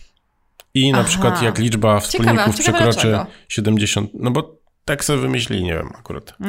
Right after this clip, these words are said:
Speaker 2: właśnie.
Speaker 1: Może tam jakieś inne rzeczy wchodzą w grę.
Speaker 2: Hmm. No i czyli po... y, powtórzymy jeszcze
Speaker 1: Może kwestia
Speaker 2: ten
Speaker 1: rozliczeń na przykład tu wchodzi w grę jakoś, że wiesz, że to się wciąż rozlicza jakoś prościej i żeby dla pewności nie byłoby tam,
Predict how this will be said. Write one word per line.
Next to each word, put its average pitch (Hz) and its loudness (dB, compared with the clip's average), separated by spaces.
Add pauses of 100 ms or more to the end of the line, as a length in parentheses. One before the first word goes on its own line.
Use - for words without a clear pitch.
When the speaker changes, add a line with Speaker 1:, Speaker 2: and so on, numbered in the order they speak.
Speaker 2:
właśnie. 175 0
Speaker 1:
Może 151 2
tam 147 0
jakieś 139 -4
inne 113 2
rzeczy 98 -4
wchodzą - -4
w - -6
grę. 95 -6 (220)
Speaker 2:
Hmm. 185 0 (420)
No 262 0
i 240 -6
czyli 240 -2 (200)
po... 226 0
y, 208 -2 (360)
powtórzymy 233 -4
jeszcze 220 -2
Speaker 1:
Może 240 2
kwestia 220 0
Speaker 2:
ten 156 0
Speaker 1:
rozliczeń 147 0
na 104 2
przykład 95 -2
tu - -8
wchodzi 95 -6
w 95 -8
grę 98 -2
jakoś, 87 -2
że 101 0
wiesz, 101 0
że 98 -2
to 104 -4
się 104 0
wciąż - 0
rozlicza 107 0
jakoś 98 -2
prościej 135 0 (280)
i 104 -2
żeby 107 0
dla 113 2
pewności 110 0 (460)
nie 123 4
byłoby 117 2
tam, 110 2